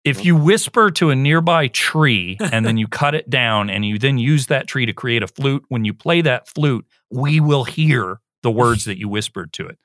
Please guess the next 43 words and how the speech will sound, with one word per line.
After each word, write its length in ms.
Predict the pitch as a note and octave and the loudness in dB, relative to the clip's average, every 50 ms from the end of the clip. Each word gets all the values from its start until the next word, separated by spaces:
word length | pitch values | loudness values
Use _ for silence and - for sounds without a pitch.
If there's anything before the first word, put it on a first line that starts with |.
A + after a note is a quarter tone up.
| _ _ - | _ _ -4
That's 200 | A2+ A2+ F#3 B2+ | -4 -2 -2 -2
how 80 | A#2 | -4
you 100 | G#2+ F#2+ | -4 -4
can 80 | F#2+ - | -8 -10
get 120 | - - | -12 -12
in 40 | - | -6
touch 220 | - G2 F2+ - - | -6 -6 -6 -6 -8
with 80 | G#2 | -12
us. 80 | F2 - - _ _ _ | -12 -12 -16 _ _ _
We'll 100 | - E3+ | 2 2
get 320 | F3 D3 E3+ D#3 - - A2+ | 4 4 2 0 0 -4 -6
you 140 | F2 D#2 - _ _ _ _ _ _ _ - | -8 -10 -14 _ _ _ _ _ _ _ -6
in 300 | G#2+ G2+ F#2 F#2+ F#2 F2+ | -6 -4 -4 -4 -4 -6
the, 300 | G2 G2 F#2 F2+ F2 F2 | -6 -6 -6 -6 -6 -6
uh, 300 | F2 E2+ F2 F2+ F2+ F2 - | -6 -6 -6 -6 -6 -8 -10
the 160 | F2 F#2+ F2+ F#2 | -12 -12 -10 -6
Listener 300 | A2 C3+ - - B2 G2+ | -6 -6 -6 -6 -6 -4
League, 180 | F#2+ F#2 F2+ | -4 -2 -2
and 140 | G#2 F#2+ G2 - - _ - | -4 -6 -6 -10 -14 _ -2
we'll 120 | F#3+ E3+ | 0 0
probably 260 | C#3+ D3 C#3 B2+ B2 | 2 2 2 2 0
do 100 | A2 A2+ | -2 -2
something 360 | - - G#2+ F#2+ - G2 F2+ E2 | -4 -4 -6 -6 -6 -8 -6 -4
basic, 320 | F#2 F#2 F2+ - F2+ - | -4 -4 -6 -8 -10 -8
but 100 | - A2 | -6 -4
it'll 100 | A2+ A2+ | -2 -2
be 100 | A2+ G#2+ | -2 -2
a 40 | G2+ | -2
fun 160 | - B2+ A2 | -2 -4 -4
little 200 | G#2+ G#2 G#2 G#2 | -4 -4 -4 -2
league, 280 | A2 A#2 A2 G#2+ A2 _ _ _ _ | -2 -2 -2 -4 -6 _ _ _ _
weekly 600 | G2+ A2 A#2 A2+ G#2 - - G#2+ G#2+ G#2 G2+ G2+ | -4 -2 0 0 -2 -2 -4 -4 -2 -2 -2 -4
lineups, 540 | G2 - G#2 G#2 G2+ G2 G2 G2 F2+ - - | -6 -8 -8 -8 -8 -8 -8 -10 -10 -10 -10
that 140 | G2+ F#2+ - | -10 -10 -8
sort 160 | - G#2 F#2 | -10 -10 -10
of 60 | F#2 | -10
thing. 160 | - G#2 F#2+ | -10 -8 -8
We 80 | A2+ C3+ | -4 -2
do 80 | E3 E3 | -2 0
it 60 | D#3+ | 0
every 160 | D3+ D#3+ E3 | 0 0 0
year. 160 | D#3+ A#2+ - _ _ _ _ _ _ _ _ _ _ _ _ _ _ _ _ _ - - _ | -2 -2 -4 _ _ _ _ _ _ _ _ _ _ _ _ _ _ _ _ _ -20 -16 _
So 440 | - - - D#3+ G#3+ A#3 E3+ G#2+ | -8 -2 0 2 2 2 0 -2